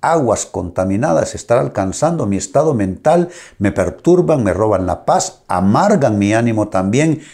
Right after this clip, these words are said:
ensucian no solo mi mente, pero también mis emociones".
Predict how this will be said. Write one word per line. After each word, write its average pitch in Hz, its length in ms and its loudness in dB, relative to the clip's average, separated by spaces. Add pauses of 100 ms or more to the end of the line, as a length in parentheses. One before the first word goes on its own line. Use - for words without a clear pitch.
(160)
ensucian 113 800 2
no 120 120 0
solo 131 240 2
mi 113 100 4
mente, 160 320 2
pero 101 180 0
también 104 440 0
mis 107 180 -4
emociones". 82 800 -8